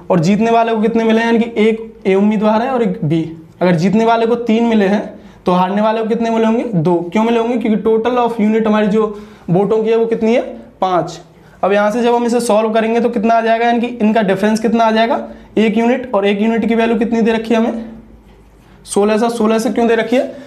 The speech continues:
क्योंकि उसने बोला है कि जीतने वाले उम्मीदवार को हारने वाले से कितने अधिक मिले,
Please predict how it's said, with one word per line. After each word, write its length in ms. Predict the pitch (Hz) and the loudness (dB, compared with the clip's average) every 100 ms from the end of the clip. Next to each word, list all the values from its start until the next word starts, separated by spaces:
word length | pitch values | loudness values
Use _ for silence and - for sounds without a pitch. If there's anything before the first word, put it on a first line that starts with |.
| - | -6
क्योंकि 200 | 196 214 | 0 0
उसने 200 | 214 226 | 2 2
बोला 220 | 220 226 | 2 2
है 60 | 240 | 2
कि 100 | 254 | 0
जीतने 320 | 190 - 226 | 0 0 2
वाले 200 | 233 233 | 2 2
उम्मीदवार 460 | 226 226 214 214 208 | 0 0 0 0 0
को 100 | 247 | -2
हारने 300 | 185 190 214 | 0 0 2
वाले 220 | 220 233 | 2 0
से 100 | 233 | -2
कितने 260 | 233 240 | -2 2
अधिक 180 | 240 226 | 2 2
मिले, 200 | 214 226 | 0 0